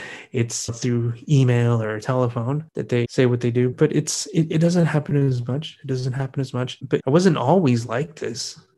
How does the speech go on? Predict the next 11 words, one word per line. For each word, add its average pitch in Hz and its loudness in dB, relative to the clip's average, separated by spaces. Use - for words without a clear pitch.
as 127 -8
well. 120 -2
I 143 2
remember 147 4
thinking, 120 -2
"Oh, 156 2
this 127 -2
person's 127 -4
this, 131 -4
person's 123 -10
that." 123 -8